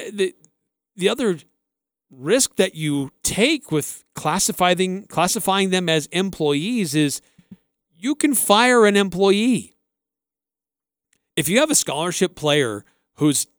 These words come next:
not playing well, doesn't get along with the coach, gets sideways, isn't following the rules, yes, you can suspend them, and maybe at the end of the year, you can have a discussion about,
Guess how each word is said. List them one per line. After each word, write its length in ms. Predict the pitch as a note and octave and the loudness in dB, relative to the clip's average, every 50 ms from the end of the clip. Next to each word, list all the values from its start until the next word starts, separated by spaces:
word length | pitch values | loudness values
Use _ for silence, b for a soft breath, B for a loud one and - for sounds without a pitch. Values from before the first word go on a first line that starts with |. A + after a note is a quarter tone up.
| _ | _
not 340 | - G#2 A#2+ C#3 D3+ D3+ - | -12 -6 -4 -2 -2 -2 -4
playing 440 | - - C3 C3 C3+ C3+ C3+ C3 B2 | -6 -4 -2 0 0 0 0 -2 -4
well, 340 | A#2 A2+ G#2+ F#2+ F2 - _ _ _ _ _ _ _ _ _ _ _ _ _ _ _ | -4 -4 -6 -8 -10 -14 _ _ _ _ _ _ _ _ _ _ _ _ _ _ _
doesn't 300 | D#3+ E3+ E3 E3 E3+ C3+ | 2 2 2 2 2 2
get 140 | D#3 D#3+ D3+ | 4 4 4
along 300 | D3 C#3+ C#3+ D3 D#3+ D#3 | 4 2 2 2 0 0
with 120 | D3 - | -2 -4
the 80 | D#3 C#3+ | -4 -6
coach, 580 | - - B2+ A#2+ A#2 - - - - - - _ _ _ _ _ _ _ _ _ _ _ _ _ _ _ _ _ _ _ _ | -4 -6 -6 -6 -6 -8 -10 -16 -20 -20 -20 _ _ _ _ _ _ _ _ _ _ _ _ _ _ _ _ _ _ _ _
gets 220 | - E3+ E3 - | -2 -2 -2 -2
sideways, 960 | - - D#3+ D3+ D#3+ E3 E3 D#3 D3 C#3+ C#3 C#3 C#3 C#3 C3 B2 - - - _ _ _ _ | -2 2 2 4 4 4 4 4 4 6 6 6 4 2 0 -2 -4 -6 -10 _ _ _ _
isn't 320 | - - D3+ D3+ F#3 F3 C3+ | -4 -2 2 2 2 2 2
following 440 | - D#3+ D#3 D#3 D#3 D#3+ D#3+ D#3 D3+ | 2 4 4 4 4 4 2 2 0
the 100 | D3 C#3 | -2 -2
rules, 540 | B2+ C#3 C#3+ C3+ B2+ B2 A#2 G#2+ - - - _ _ _ _ _ _ _ - | 0 0 2 2 0 0 -4 -6 -10 -12 -14 _ _ _ _ _ _ _ -2
yes, 240 | D#3 F#3+ F#3+ - - | 0 0 0 0 -2
you 60 | G#3 | -2
can 220 | - - G3+ F#3+ | -2 -2 -2 -2
suspend 560 | - - F3+ - - - - F3 F3+ F#3 F#3 | -2 -2 -2 -4 -4 0 2 2 4 4 2
them, 480 | E3 F3+ F3+ F#3 F#3 F#3 F3+ F3 E3+ D#3+ b b b b b b _ _ | 2 0 0 2 0 0 -2 -4 -6 -8 b b b b b b _ _
and 200 | - C#3+ D3+ D#3 | -10 -10 -8 -6
maybe 280 | D#3+ E3+ F3 E3 F3 F3 | -4 -4 -4 -2 -2 -2
at 80 | E3+ D3+ | -2 -2
the 120 | D#3 D#3 | -2 -2
end 100 | E3 E3 | -2 -2
of 60 | D#3 | -2
the 80 | D#3 D3+ | -4 -4
year, 500 | D3 D3 D3+ D#3 D3+ D#3 D3+ D#3 C#3+ - _ _ _ _ _ _ _ _ | -2 0 0 2 2 2 2 0 -2 -6 _ _ _ _ _ _ _ _
you 160 | - C3+ D3 | -12 -12 -10
can 160 | - - D3 C3+ | -4 -4 -2 0
have 200 | C#3 D3+ D3+ C#3+ | 0 0 0 0
a 60 | C#3+ | 0
discussion 480 | C3+ C3 - - D3+ C#3 - - D#3 | 0 0 0 0 0 0 0 -2 -6
about, 280 | D3 C#3+ C#3+ C#3 B2 | -4 -4 -2 -4 -4